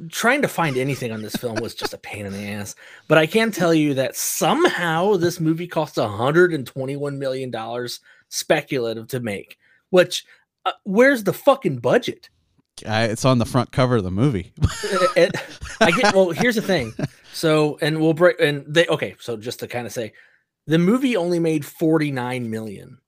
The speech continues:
Speaker 1: And that's important to quote because Jack Nicholson only pulled in thirteen million, Reese Witherspoon, fifteen,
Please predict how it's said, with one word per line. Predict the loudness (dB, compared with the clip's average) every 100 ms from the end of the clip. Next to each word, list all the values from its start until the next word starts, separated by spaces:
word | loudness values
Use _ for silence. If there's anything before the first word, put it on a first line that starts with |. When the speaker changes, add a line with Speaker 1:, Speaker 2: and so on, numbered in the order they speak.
| _
Speaker 1:
And | -4
that's | -2 -2
important | 0 2 2 2
to | -6
quote | 2 2 2
because | -6 -4 -2 -4 -6 _ _ _ _ _
Jack | 0 0 2
Nicholson | -2 -2 -6 -4 -6
only | -6 -8
pulled | -6 -4
in | -6
thirteen | -4 -6 -6 -10 -10
million, | -10 -10 -12 -12 -14 _ _ _ _ _ _ _ _ _ _ 2
Reese | 2 4
Witherspoon, | 0 0 -2 -2 -2
fifteen, | -6 -2 -2 -2 -8 -8 -8 -10